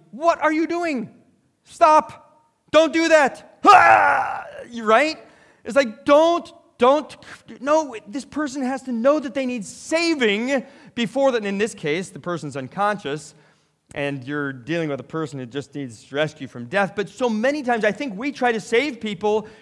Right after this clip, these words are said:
who are saying, "Stop! What are you doing?"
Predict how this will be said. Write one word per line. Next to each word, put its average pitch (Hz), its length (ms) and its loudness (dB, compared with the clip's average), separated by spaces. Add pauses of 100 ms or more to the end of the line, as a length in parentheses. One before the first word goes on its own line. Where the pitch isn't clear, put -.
who 254 80 -4
are 262 120 0
saying, 277 360 -8
"Stop! - 920 2
What 330 160 -4
are 330 60 0
you 339 80 -2
doing?" 330 420 -2